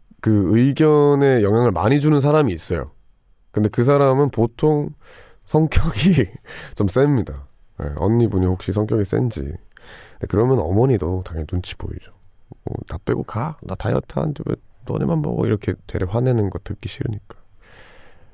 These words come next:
여튼 제 입은 주둥인가요가 재밌었습니다. 칠삼공칠님, 투지폰을 쓰고 있어서 듣고 싶은 노래를 바로 못 듣는 게 불편하네요.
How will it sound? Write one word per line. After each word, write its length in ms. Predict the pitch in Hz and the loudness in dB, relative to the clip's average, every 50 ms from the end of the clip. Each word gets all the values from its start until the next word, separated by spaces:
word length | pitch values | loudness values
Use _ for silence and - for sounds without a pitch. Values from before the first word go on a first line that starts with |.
| - - | -8 -6
여튼 380 | 87 - - - 87 82 76 82 87 - - - _ _ _ _ _ - _ _ _ - - - | -6 -6 -2 -4 -2 -2 -4 -8 -12 -18 -20 -20 _ _ _ _ _ -20 _ _ _ -20 -20 -8
제 200 | - 98 95 95 | -4 0 0 0
입은 180 | 95 107 98 | 0 0 -2
주둥인가요가 1000 | - - - - 101 107 110 101 92 85 - 67 64 - - - - 78 76 82 - - - - - | -4 -4 -6 -2 0 0 2 2 0 -4 -6 -8 -12 -12 -14 -16 -16 -18 -18 -18 -20 -20 -20 -20 -16
재밌었습니다. 760 | - - 87 85 - - 85 - - _ 98 90 90 - - - - - - - - - - - - _ - _ - - - | -10 -8 -8 -6 -8 -10 -16 -18 -20 _ -20 -20 -20 -20 -20 -20 -20 -20 -20 -20 -20 -20 -20 -20 -20 _ -20 _ -20 -20 -14
칠삼공칠님, 840 | - - 147 131 - 143 127 110 107 95 92 - - 90 80 71 71 73 - _ _ - - _ _ - - | -4 -2 -2 2 2 2 2 2 0 -2 -2 -2 -4 -6 -6 -6 -10 -12 -18 _ _ -20 -20 _ _ -20 -6
투지폰을 520 | - 139 135 147 143 - - 139 123 113 | -4 -2 0 0 -2 0 0 2 2 2
쓰고 300 | 104 - - 107 104 101 | 0 -2 -2 0 0 0
있어서 320 | 95 87 - 87 85 87 85 | 0 -2 -4 -4 -4 -4 -4
듣고 280 | - - 90 - 104 98 | -6 -8 -6 -4 -4 -4
싶은 300 | 90 - - - 98 90 | -4 -6 -4 -4 -2 -2
노래를 360 | 87 85 87 87 87 92 90 | 0 0 -2 -2 0 -2 -4
바로 260 | - - 92 87 76 71 | -4 -6 -6 -6 -6 -4
못 220 | 76 82 - - | -6 -6 -6 -4
듣는 340 | - 95 92 87 85 82 80 | -2 -2 0 0 -2 -4 -4
게 180 | 80 85 90 90 | -6 -6 -6 -8
불편하네요. 580 | - - - - - 101 95 87 82 76 67 | -8 -8 -8 -4 -2 -2 -2 -2 -4 -6 -8